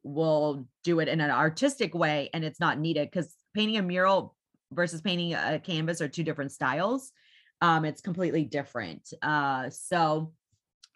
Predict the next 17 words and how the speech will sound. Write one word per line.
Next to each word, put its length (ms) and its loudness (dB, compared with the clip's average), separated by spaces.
I 80 2
kind 260 2
of 340 0
break 300 2
down 280 2
my, 340 -2
my 420 0
rendering 800 -2
and 480 -2
break 240 2
it 80 0
into 240 -2
parts, 640 -4
a-, 20 -2
and 440 0
then 340 -2
I 280 2